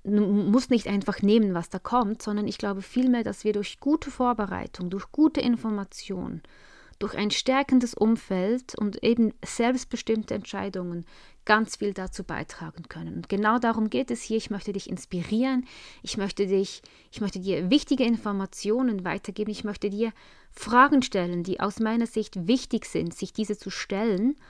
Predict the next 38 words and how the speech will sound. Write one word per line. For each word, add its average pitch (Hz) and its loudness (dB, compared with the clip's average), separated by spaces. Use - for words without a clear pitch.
Und 233 4
ich 233 -6
möchte 226 0
dir 208 2
auch 226 -2
Instrumente 220 2
und 175 0
Werkzeuge 208 0
in 190 -2
die 180 -8
Hand 226 -4
geben, 202 -4
die 214 -2
dir 208 0
helfen 214 -2
können, 180 -6
deine 196 -2
eigene 202 -2
Stimme 262 0
und 240 0
deinen 196 -2
Weg 196 0
zu - -12
finden. 160 -6
Ich - -6
denke, 254 4
es 226 -2
ist 233 -4
kein 240 2
Zufall, 220 2
dass 220 -2
es 214 -4
neun 247 4
Monate 226 2
braucht, 185 -2
bis - -4
dein 185 0
Baby 196 -4